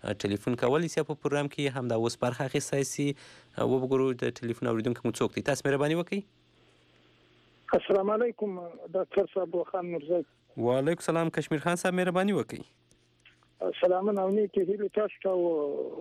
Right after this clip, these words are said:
Speaker 2: محترمو مېلمنو ته او اوریدونکو ته وړاندې کوم.
Speaker 1: وعلیکم السلام.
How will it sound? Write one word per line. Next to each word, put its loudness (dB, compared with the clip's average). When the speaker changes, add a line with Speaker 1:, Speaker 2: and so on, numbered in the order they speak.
Speaker 2:
محترمو 2
مېلمنو 2
ته 0
او 2
اوریدونکو 2
ته 0
وړاندې 0
کوم. 0
Speaker 1:
وعلیکم 2
السلام. -6